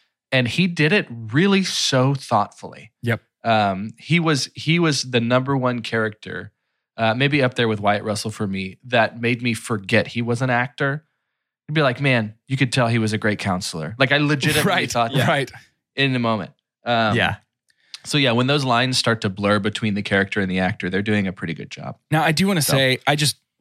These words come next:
Speaker 2: I don't feel like we've talked about him enough. There's not a whole lot to say 'cause he is kind of a side character for most of this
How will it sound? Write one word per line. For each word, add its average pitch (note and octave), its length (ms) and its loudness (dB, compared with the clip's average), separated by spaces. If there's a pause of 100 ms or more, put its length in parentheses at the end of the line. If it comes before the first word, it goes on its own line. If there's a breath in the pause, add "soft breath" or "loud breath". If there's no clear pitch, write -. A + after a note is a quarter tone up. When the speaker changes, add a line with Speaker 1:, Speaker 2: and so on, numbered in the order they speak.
(260)
Speaker 2:
I D3 60 2
don't D3 160 2
feel C#3+ 80 2
like B2+ 120 2
we've B2 100 0
talked A#2 220 0
about A#2 160 2
him A2 100 -2
enough. G#2+ 320 0
There's C3 180 0
not C3+ 200 2
a A#2 60 0
whole C3 320 0
lot C#3 240 2
to C3 60 -4
say C3+ 300 2
'cause C3 180 -2
he B2 160 0
is B2 140 2
kind B2 200 0
of A2 80 -4
a A#2 40 0
side A2 320 2
character A#2 360 -2
for G#2+ 140 -4
most A2 260 -2
of G#2+ 100 -4
this A2 280 -2